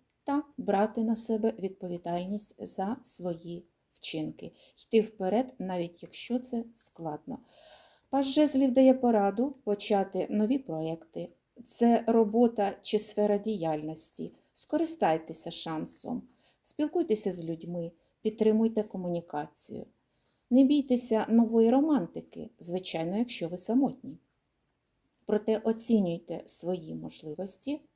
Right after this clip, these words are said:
тверезо, бо вам, е, хочеться всього і одразу. Друга карта.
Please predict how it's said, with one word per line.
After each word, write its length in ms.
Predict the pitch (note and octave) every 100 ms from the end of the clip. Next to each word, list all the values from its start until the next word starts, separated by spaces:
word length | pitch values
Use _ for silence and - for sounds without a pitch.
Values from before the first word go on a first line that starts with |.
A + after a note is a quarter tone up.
| _ _
тверезо, 760 | F3+ F3 D#3+ D#3+ - A3 D#4 - _ _ -
бо 240 | G3+ F3+
вам, 460 | E3+ F3+ B3 C#4+ - _ _ _ _ _ _ _
е, 160 | F3+ E3+
хочеться 840 | - F3 F3 G3+ - - A3+ A3+ C4 _ _ _ _ _
всього 720 | - - C#4+ B3 E3 D#3+ F3 G3 _ E3+ -
і 140 | E3+
одразу. 680 | G3 A3+ A#3 F#4 A4 - D#3 _ _ _ _ _ _ _ _ _ _ -
Друга 380 | G3+ F#3+ E3
карта. 680 | E3 - D#3+ D#3+ _ G#3+ C4